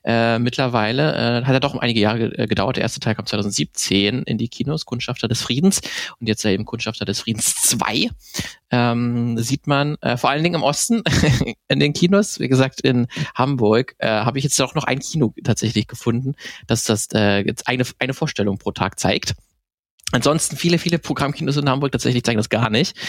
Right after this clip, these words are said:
Ähm, deswegen, was ja auch schon ein ganz guter Hinweis ist, an welches Publikum sich das besonders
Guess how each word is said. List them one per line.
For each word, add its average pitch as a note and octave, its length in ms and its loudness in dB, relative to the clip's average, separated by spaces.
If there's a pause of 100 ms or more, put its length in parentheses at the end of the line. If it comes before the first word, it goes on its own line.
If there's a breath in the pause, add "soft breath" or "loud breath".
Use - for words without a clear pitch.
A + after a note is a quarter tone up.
(260 loud breath)
Ähm, A2+ 160 4
deswegen, B2 240 -6
was A#2 80 0
ja A#2+ 80 0
auch A#2+ 80 0
schon A#2+ 260 -4
ein - 120 -4
ganz A#2+ 200 -2
guter B2 160 -4
Hinweis C#3+ 360 2
ist, - 120 2
an C3 160 -2
welches C#3 420 0
Publikum F3 440 2
sich G2 140 2
das G2+ 120 2
besonders G2+ 480 2